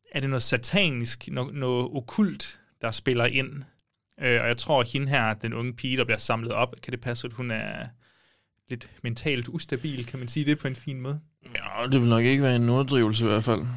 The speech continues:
Speaker 1: Øh, så, og så hvordan det spejler sig lidt i de to piger der og sådan noget. Jeg,
Speaker 2: Mm.
Speaker 1: jeg synes egentlig, den var ret spændende, at den havde en ret god stil over sig. Og så hende der, Kiernan Shipka, er det ikke, det,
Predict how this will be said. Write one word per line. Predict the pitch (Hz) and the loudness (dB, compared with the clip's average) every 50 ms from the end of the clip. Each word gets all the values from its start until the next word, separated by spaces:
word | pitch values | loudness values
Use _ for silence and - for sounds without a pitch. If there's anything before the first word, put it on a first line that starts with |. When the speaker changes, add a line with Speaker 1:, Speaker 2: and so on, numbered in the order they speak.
| - - - - - | -8 -12 -10 -4 0
Speaker 1:
Øh, | 143 135 123 120 120 117 117 120 120 - - - - - _ - | 2 4 4 4 4 4 2 0 -4 -10 -16 -20 -20 -20 _ -14
så, | 147 - 139 | -12 -10 -8
og | 139 131 | -6 -2
så | - 147 127 123 123 120 117 - | 0 2 4 4 4 2 0 -2
hvordan | - 123 120 123 | -2 -2 -2 -2
det | 123 113 | -2 -2
spejler | - - - 113 110 120 123 123 | -4 -2 -2 -2 0 0 0 -2
sig | 120 - 120 | -2 -4 -4
lidt | 117 117 | -4 -6
i | 113 113 | -6 -8
de | 113 123 120 120 117 113 - _ _ _ _ _ _ _ _ _ _ _ _ _ _ _ _ _ _ - | -6 -6 -4 -4 -6 -8 -12 _ _ _ _ _ _ _ _ _ _ _ _ _ _ _ _ _ _ -8
to | - 139 127 - - _ | -4 -4 -4 -4 -8 _
piger | - - - 127 117 113 120 | -14 -10 -8 -6 -4 -4 -6
der | 123 127 123 | -6 -8 -10
og | - 123 | -12 -14
sådan | - - | -12 -8
noget. | 127 123 | -2 2
Jeg, | 135 - | 4 4
Speaker 2:
Mm. | - | 6
Speaker 1:
jeg | - - - | 4 4 4
synes | 294 285 - 254 | 2 2 2 2
egentlig, | 220 175 143 131 | 2 0 0 0
den | 127 | 0
var | 117 110 113 | -2 0 2
ret | 131 170 185 - | 2 2 2 0
spændende, | - - - 143 143 156 160 160 156 131 | -2 0 0 0 0 0 0 2 2 2
at | 123 123 | 2 0
den | 131 | 0
havde | 120 123 127 | -2 -2 -2
en | 131 139 127 | -2 -2 -4
ret | 127 131 - _ - 151 - _ | -6 -6 -6 _ -20 -20 -10 _
god | - 147 139 127 | -2 -2 -2 -2
stil | 123 - - - - 170 151 123 110 113 104 - _ _ _ _ _ | -2 -4 -4 -4 -4 -4 -4 -4 -6 -8 -10 -12 _ _ _ _ _
over | - 135 127 113 | -2 -2 -2 -2
sig. | - - 113 110 110 - _ | -4 -6 -6 -8 -10 -12 _
Og | - 123 | -8 -6
så | 120 | -4
hende | 123 120 135 135 127 | -2 -2 0 0 0
der, | 120 113 | 0 0
Kiernan | 107 - - 123 117 117 113 117 113 110 | -2 -2 -2 -2 -2 -2 -4 -6 -6 -6
Shipka, | 110 - - - - - - 113 | -6 -4 -4 -6 -6 -6 -8 -10
er | 107 | -8
det | 107 | -8
ikke, | 120 120 | -8 -6
det, | 127 | -6